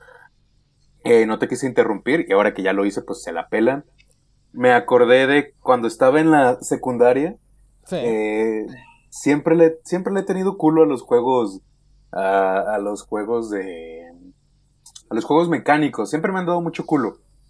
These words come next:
Speaker 2: Ujú.
Speaker 1: Mucho, mucho, mucho. Este, y la verdad, dan,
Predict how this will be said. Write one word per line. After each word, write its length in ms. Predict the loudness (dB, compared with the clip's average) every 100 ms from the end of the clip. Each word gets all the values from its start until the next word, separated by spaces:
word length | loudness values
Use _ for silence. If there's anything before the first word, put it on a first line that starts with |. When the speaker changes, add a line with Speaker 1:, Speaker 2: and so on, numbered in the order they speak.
| -18
Speaker 2:
Ujú. 220 | -14 -8
Speaker 1:
Mucho, 280 | -6 -4 -4
mucho, 260 | -4 -6 -6
mucho. 360 | -8 -12 -18 _ _ _ -10
Este, 680 | -10 -6 -2 0 0 -2
y 320 | -4 -4 -4
la 140 | -2 0
verdad, 400 | 0 2 2 2 -6 _ _ _ _
dan, 1600 | -20 -20 -20 -20 -20 -20 _ -20 -6 -2 -2 -2 -2 -2 -2 -4